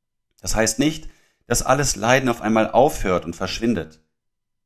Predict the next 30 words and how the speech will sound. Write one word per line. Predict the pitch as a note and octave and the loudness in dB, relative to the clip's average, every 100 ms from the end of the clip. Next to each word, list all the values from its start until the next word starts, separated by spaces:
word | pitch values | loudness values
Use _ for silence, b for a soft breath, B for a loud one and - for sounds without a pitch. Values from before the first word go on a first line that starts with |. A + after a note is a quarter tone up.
| _ _ _ _ _ _ - | _ _ _ _ _ _ -10
Das | - | -4
wird | A2+ - | -2 0
manches | A#2+ D3 C#3+ | 0 0 -2
Mal | B2 A#2 | 0 0
erst | E2+ B2 - | 0 -2 0
in | B2 | -2
der | A2 | 0
himmlischen | A2+ A2+ A2 G#2 | 0 0 -2 -4
Herrlichkeit | F#2+ G2 G2+ - E2 D#2+ | -4 -6 -8 -10 -14 -16
der | E2 | -18
Fall | D#2+ D#2+ | -12 -12
sein. | D2 C#2+ - _ _ _ _ _ _ _ _ _ _ _ _ _ _ _ _ | -12 -20 -20 _ _ _ _ _ _ _ _ _ _ _ _ _ _ _ _
Aber | - F#2 | -8 -2
es | F#2+ | -2
kann | - F#2+ | -2 -2
das | G#2+ - - | 0 -2 -4
zur | G2 | -4
Realität | G2+ F#2+ F2+ - G#2+ A#2 | -4 -4 -4 -4 -4 -6
werden, | G2+ G#2+ G#2 G#2 - _ _ _ _ | -4 -2 -2 -4 -8 _ _ _ _
was | F#2+ - | -6 -2
Paulus | G2 G#2+ G#2 | 2 2 0
hier | - F#2 | -4 -6
schreibt, | - - F#2+ F2 - - | -6 -4 -4 -4 -8 -4
dass | F2+ F2+ - - _ _ _ _ | -2 0 -4 -8 _ _ _ _
wir | E2 E2 B2 C#3+ | -18 -4 -2 0
mit | B2 - | 0 -4
Geduld | F#2+ G2+ A2 B2+ - - _ - | -6 0 2 2 -2 -14 _ -10
dieselben | F#2 F2+ F#2+ A2+ A2+ | -4 0 0 0 -2
Leiden | E2+ F2+ G2+ A2+ - | 0 -2 -2 -2 -4
ertragen, | F2+ - - F2 F#2 G2+ A2+ A#2+ | -4 -2 -4 -4 -6 -4 -8 -10